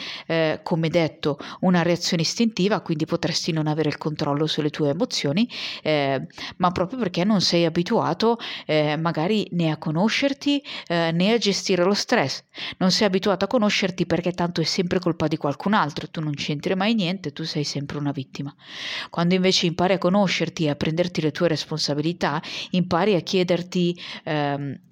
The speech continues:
non tanto, eh, qual è il problema, ok, lo vai ad, ad analizzare per capirlo, ma in realtà quando cominci a spostarti in un atteggiamento un pochino più proattivo, cominci a guardare,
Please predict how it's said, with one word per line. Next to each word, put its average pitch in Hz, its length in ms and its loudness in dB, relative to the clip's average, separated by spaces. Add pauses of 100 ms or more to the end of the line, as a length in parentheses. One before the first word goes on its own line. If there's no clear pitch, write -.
non 208 380 6
tanto, 160 680 2 (240)
eh, 156 420 2
qual 170 240 4
è 170 60 4
il 156 100 2
problema, 156 640 0
ok, 180 440 0
lo 156 100 0
vai 151 200 0
ad, 147 280 -4
ad 151 200 -4
analizzare 147 640 0
per 156 160 -2
capirlo, 139 580 -4 (360)
ma 160 160 2
in 170 40 2
realtà 190 540 -2
quando 170 280 -2
cominci 208 400 2
a 196 40 2
spostarti 180 920 -2 (960)
in 156 140 0
un 156 80 4
atteggiamento 175 600 2
un 190 60 2
pochino 185 320 0
più 180 160 -2
proattivo, 175 840 -2 (880)
cominci 208 640 2
a 170 60 2
guardare, 226 680 2